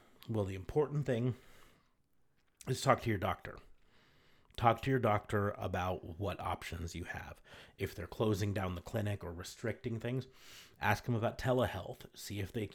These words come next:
you, they can do some of this stuff remotely.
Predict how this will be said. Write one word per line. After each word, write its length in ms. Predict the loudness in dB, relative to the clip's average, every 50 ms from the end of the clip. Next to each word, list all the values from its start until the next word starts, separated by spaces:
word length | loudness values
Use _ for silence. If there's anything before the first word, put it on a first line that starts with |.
| -10 -8
you, 140 | -8 -8 -8 -8 -12 _ -8
they 100 | -6 -6
can 240 | -4 -2 -2 -2 -2
do 320 | 0 0 2 2 2 2
some 260 | 0 0 -2 0 0 2
of 80 | 2
this 140 | 0 0 -2
stuff 320 | 0 0 0 0 0 0
remotely. 500 | -2 -2 0 0 -2 -2 -4 -8 -10 -12